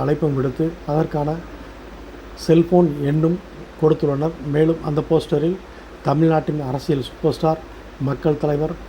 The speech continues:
அண்ணாமலை தலைமை ரசிகர் சமூக சேவை நற்பணி மன்றம் தேனி மாவட்டம் ஆண்டிப்பட்டி என்ற வாசகங்கள் இடம்பெற்றுள்ளது.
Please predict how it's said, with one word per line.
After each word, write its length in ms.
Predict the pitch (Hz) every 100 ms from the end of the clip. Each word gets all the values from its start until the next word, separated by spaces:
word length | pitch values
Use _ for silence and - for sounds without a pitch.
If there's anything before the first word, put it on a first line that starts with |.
| - - -
அண்ணாமலை 400 | 151 156 151 147 147
தலைமை 260 | 143 151 147
ரசிகர் 340 | 123 160 151 151 - - - - -
சமூக 340 | - 147 165 147
சேவை 240 | 143 151 143 135
நற்பணி 280 | 135 156 143
மன்றம் 280 | 139 147 156 - - - - -
தேனி 200 | 165 170 160
மாவட்டம் 360 | 147 147 160 147
ஆண்டிப்பட்டி 340 | 143 151 151 151
என்ற 120 | 143 143
வாசகங்கள் 460 | 135 143 156 143 139
இடம்பெற்றுள்ளது. 560 | 135 143 131 135 135